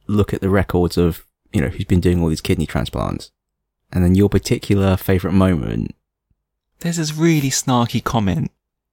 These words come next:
Speaker 2: which caught me off guard.
Speaker 1: Yeah, it caught me off. There's occasional moments in this game where it's like, when was this game? Twenty twelve?
Speaker 2: Oh, I've learned not to give years.
Speaker 1: Okay. Well, anyway, this game's a few years old.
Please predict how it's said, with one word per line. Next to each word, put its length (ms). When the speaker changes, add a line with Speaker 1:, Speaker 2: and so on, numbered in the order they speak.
Speaker 2:
which 180
caught 160
me 100
off 120
guard. 340
Speaker 1:
Yeah, 120
it 120
caught 140
me 80
off. 400
There's 160
occasional 440
moments 280
in 60
this 100
game 240
where 140
it's 180
like, 340
when 180
was 100
this 100
game? 200
Twenty 260
twelve? 640
Speaker 2:
Oh, 180
I've 160
learned 180
not 160
to 80
give 240
years. 380
Speaker 1:
Okay. 380
Well, 120
anyway, 300
this 140
game's 240
a 40
few 200
years 220
old. 360